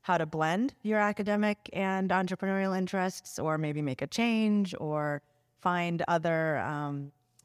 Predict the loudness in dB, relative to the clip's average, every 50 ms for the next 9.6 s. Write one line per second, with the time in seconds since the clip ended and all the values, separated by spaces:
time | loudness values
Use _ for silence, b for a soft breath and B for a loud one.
0 | _ _ _ -6 -2 0 0 0 2 2 2 2 0 -2 -2 -2 -2 0 2 2
1 | 0 0 0 0 0 0 0 0 2 2 0 0 -2 -6 -6 -2 0 0 0 0
2 | 0 0 0 0 2 2 0 2 0 -2 -2 0 0 0 2 2 2 2 2 2
3 | 0 -2 -2 0 0 0 0 0 2 2 2 2 2 0 0 -2 -2 -2 0 0
4 | 2 2 0 -2 -4 -2 0 0 0 2 2 0 -2 -4 -2 -2 -2 -2 -2 -2
5 | -2 -2 0 0 0 0 0 0 -4 -4 -4 -2 -2 0 0 2 2 2 0 -4
6 | -6 -12 -18 -18 _ _ _ _ _ _ _ -18 -16 -6 0 0 2 2 2 0
7 | 0 -2 -4 -4 -4 -2 -2 0 0 2 2 0 0 -2 -6 -6 -4 -4 -4 -2
8 | -4 -6 -8 -8 -10 -10 -12 -14 -16 -16 _ _ _ _ _ _ _ _ _ _
9 | -20 -20 _ _ -10 -4 0 2 2 4 2 2